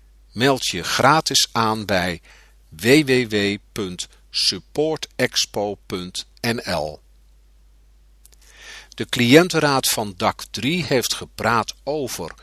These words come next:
een scheef tegelpad en een vieze W C. Het tegelpad is nu recht en de W C is schoon. De cliëntenraad van de Sterren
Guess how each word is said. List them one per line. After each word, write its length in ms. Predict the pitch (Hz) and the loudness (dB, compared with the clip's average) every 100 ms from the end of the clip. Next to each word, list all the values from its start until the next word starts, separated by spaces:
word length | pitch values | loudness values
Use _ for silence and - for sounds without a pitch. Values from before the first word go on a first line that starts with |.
| - - _ | -20 -20 _
een 140 | - 90 | -14 -4
scheef 400 | - - 170 165 - | -2 2 2 2 2
tegelpad 800 | 131 123 - 117 - 110 - - - _ _ | 2 2 0 -4 0 0 0 -8 -12 _ _
en 140 | 95 85 | -10 -10
een 160 | 76 | -10
vieze 440 | - - 143 - 113 | -8 -4 0 0 -2
W 140 | 104 | 0
C. 400 | 98 - 57 67 - _ - - _ _ - _ - - - | 0 0 -4 -12 -16 _ -20 -20 _ _ -20 _ -20 -20 -20
Het 160 | - - - | -20 -20 -2
tegelpad 880 | 131 160 147 131 95 82 - - - _ | 2 2 2 -2 -2 -4 -4 -10 -10 _
is 180 | 92 - | -6 -6
nu 220 | 143 147 | -4 -2
recht 460 | 151 180 - - - - - - - | 2 2 0 -4 -12 -16 -20 -20 -8
en 180 | - 127 | -2 0
de 120 | 110 | 0
W 140 | 90 82 | -4 0
C 460 | - 73 78 82 - - - | 0 0 -4 -12 -16 -20 -4
is 180 | 131 | 0
schoon. 440 | - - 92 69 65 - - - - - - _ _ - - - _ _ - - - - - - - | 0 -2 -8 -10 -18 -20 -20 -20 -20 -20 -20 _ _ -20 -20 -20 _ _ -20 -20 -20 -18 -16 -16 -8
De 120 | - | -6
cliëntenraad 800 | - 127 117 160 185 165 156 147 | -2 2 8 8 8 2 4 2
van 200 | - 123 | 0 -4
de 100 | 110 | 0
Sterren 640 | - - - 123 170 202 | 2 4 6 4 4 -2